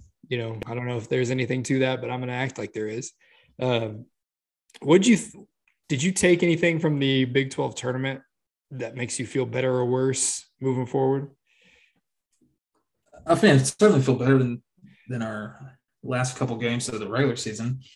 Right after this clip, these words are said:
Speaker 2: Um,
Speaker 1: I mean, I, I'm pretty, I'm pretty sure I said that this team didn't have two more wins in them and they won two more games in the tournament. So there's that at least.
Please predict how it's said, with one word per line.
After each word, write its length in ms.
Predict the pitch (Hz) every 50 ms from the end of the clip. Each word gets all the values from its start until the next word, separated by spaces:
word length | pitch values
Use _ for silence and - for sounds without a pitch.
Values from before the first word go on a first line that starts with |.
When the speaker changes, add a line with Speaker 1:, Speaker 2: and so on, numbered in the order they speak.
| _ _ _ _ _ _ _ - -
Speaker 2:
Um, 600 | 123 120 117 113 113 107 107 104 135 131 131 - 127
Speaker 1:
I 40 |
mean, 140 | 139 139 139
I, 200 | 143 156 160 170 165
I'm 140 | 143 156
pretty, 260 | - 185 170 160 151 156
I'm 180 | 139 160 156
pretty 180 | 156 190 185 160
sure 160 | 151 151 147
I 80 | 147 147
said 260 | - - 151 139 127
that 160 | 135 - -
this 160 | - 139 -
team 180 | - 151 147 143
didn't 160 | 143 135 131
have 140 | 127 127 113
two 180 | - - 165
more 200 | 151 143 135 127
wins 280 | 127 131 139 143 139 123
in 120 | 127 123
them 160 | 123 123 123 123
and 100 | 123 123
they 60 | 123
won 240 | 120 123 123 123 120
two 140 | - 139
more 160 | 127 120 120 110
games 280 | 120 120 127 127 120
in 60 | 117
the 80 | 117 113
tournament. 440 | - - 131 131 123 117 117 113 -
So 120 | - -
there's 180 | 117 117 117 113
that 220 | 120 123 127 123
at 140 | 120 107 107
least. 380 | 110 110 120 - - - -